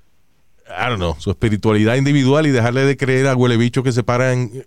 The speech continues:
con un micrófono, including me, <laughs> a predicar vaina.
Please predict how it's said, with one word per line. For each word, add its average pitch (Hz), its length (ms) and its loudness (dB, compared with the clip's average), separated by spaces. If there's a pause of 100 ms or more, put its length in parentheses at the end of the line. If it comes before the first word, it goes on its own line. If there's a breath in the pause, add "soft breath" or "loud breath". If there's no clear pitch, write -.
con 113 220 0
un 113 100 0
micrófono, 123 640 0 (1120)
including 113 420 0
me, 95 220 0 (600)
<laughs> 143 100 -4 (1120 loud breath)
a 120 120 -2
predicar 117 480 0
vaina. 135 280 0